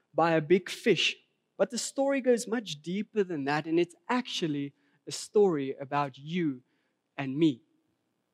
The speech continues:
And so something that we need to know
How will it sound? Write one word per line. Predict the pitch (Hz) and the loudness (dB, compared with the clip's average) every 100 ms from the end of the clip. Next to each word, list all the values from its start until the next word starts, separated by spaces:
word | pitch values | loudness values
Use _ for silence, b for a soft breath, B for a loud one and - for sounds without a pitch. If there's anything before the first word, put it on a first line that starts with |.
| _ _ _ _ _ _ _ _ _ b b b | _ _ _ _ _ _ _ _ _ b b b
And | - | -2
so | 226 | 0
something | 220 269 262 262 254 | 2 4 4 4 6
that | 233 | 6
we | 233 | 4
need | 214 214 | 2 2
to | 190 | 2
know | 175 190 196 180 | 6 8 8 6